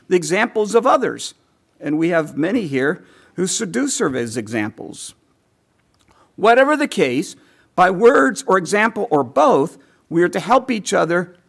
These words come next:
quote, "grow up into him who is the head, that is Christ."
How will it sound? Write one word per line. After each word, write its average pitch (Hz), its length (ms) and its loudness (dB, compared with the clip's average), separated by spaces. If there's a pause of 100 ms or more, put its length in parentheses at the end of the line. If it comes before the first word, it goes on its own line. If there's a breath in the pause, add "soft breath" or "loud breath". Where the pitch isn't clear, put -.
quote, 151 480 0
"grow 170 400 4
up 214 300 4
into 196 240 0
him 160 300 0
who 156 200 -4
is 170 220 -2
the 160 120 0
head, 131 320 -4
that 117 180 -4
is 113 120 -8
Christ." - 540 -14